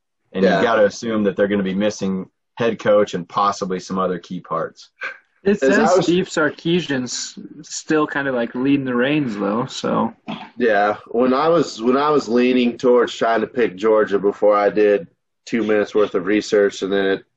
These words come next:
Speaker 2: sold me on Alabama, I was, I was gonna bring up the question, since Alabama's a six-point favorite,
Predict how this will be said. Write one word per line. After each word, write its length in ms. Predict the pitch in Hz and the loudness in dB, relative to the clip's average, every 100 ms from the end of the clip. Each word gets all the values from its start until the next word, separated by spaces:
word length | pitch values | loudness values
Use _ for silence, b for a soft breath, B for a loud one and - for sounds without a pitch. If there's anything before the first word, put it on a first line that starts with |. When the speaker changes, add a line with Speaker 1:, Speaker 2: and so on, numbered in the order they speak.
| _ | _
Speaker 2:
sold 340 | - 110 98 | 0 2 2
me 80 | 101 | 0
on 160 | 98 95 | -2 0
Alabama, 680 | 95 92 95 101 95 92 90 b b b - | 0 0 0 0 -2 -4 -6 b b b -4
I 140 | 113 | 0
was, 260 | 123 101 101 - - | 0 -2 -10 -8 -2
I 100 | 120 | 0
was 140 | 110 | 0
gonna 180 | 131 123 | 0 0
bring 300 | 110 120 117 | 0 0 0
up 160 | 117 | -2
the 100 | - | -4
question, 680 | - 117 113 104 - 104 101 | -2 0 0 -2 -4 -4 -6
since 320 | - 110 95 | -4 -4 -2
Alabama's 680 | - 113 123 117 117 113 107 | -4 0 2 2 0 0 -2
a 80 | 98 | -4
six-point 640 | - 127 - - 117 110 | -4 -4 -4 -4 -2 -2
favorite, 640 | - 123 117 104 101 95 | -2 2 4 4 2 2